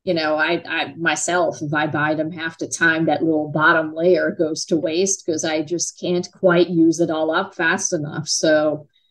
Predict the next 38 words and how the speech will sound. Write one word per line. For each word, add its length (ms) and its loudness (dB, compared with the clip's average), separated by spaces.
I 100 0
think 340 0
at 100 0
a 60 -6
certain 320 -4
point 240 -4
in 100 -12
time, 480 0
especially 800 -2
with 240 -2
the 80 -6
perishable 680 -4
nature 480 0
of 200 -2
our 140 0
product, 760 -4
um, 640 2
you 160 8
know, 180 2
maybe 520 2
smaller 480 -2
package 400 -6
sizes 580 0
can 360 2
be 160 8
an 140 -2
answer, 560 0
but 340 4
it 120 6
just 320 -2
is 120 -2
a 100 2
whole 360 -2
shift 420 -6
in 140 -4
mindset, 640 -4
right? 260 2
We've 220 0